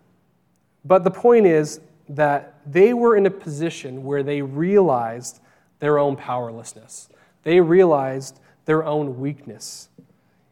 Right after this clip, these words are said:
In other words, they were dependent on the Lord. On their own, they were limited, yes.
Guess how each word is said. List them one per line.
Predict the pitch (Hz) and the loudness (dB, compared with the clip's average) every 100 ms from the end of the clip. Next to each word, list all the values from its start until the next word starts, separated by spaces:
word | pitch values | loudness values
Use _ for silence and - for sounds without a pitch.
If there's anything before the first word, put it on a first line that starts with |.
| _ | _
In | 156 | 2
other | 202 208 | 6 6
words, | 175 160 147 | 6 4 0
they | 156 | -4
were | 156 | -4
dependent | 151 - 190 196 175 | -6 -10 -6 -4 -4
on | 135 139 139 | -8 -10 -10
the | 131 | -12
Lord. | 127 147 131 110 - _ - - _ _ _ _ _ _ _ - | -4 -4 -4 -6 -16 _ -20 -20 _ _ _ _ _ _ _ 2
On | 175 202 | 4 6
their | 208 202 | 6 8
own, | 220 214 | 8 6
they | 180 175 | 4 -2
were | 175 | -4
limited, | 180 196 165 135 | -6 -6 -8 -10
yes. | 170 - - | -16 -16 -20